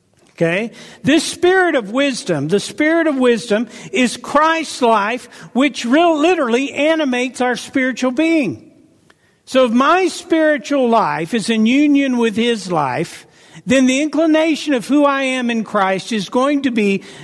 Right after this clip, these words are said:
to listen and hearken unto his wisdom, to live by the truth of his presence, to be obedient to his every desire, to worship him,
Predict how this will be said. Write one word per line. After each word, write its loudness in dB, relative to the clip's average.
to 0
listen 2
and 0
hearken 0
unto 0
his -2
wisdom, 0
to 0
live 2
by 2
the 4
truth 0
of -2
his -2
presence, 0
to 0
be 2
obedient 2
to -2
his 0
every 0
desire, -2
to 2
worship 2
him, -2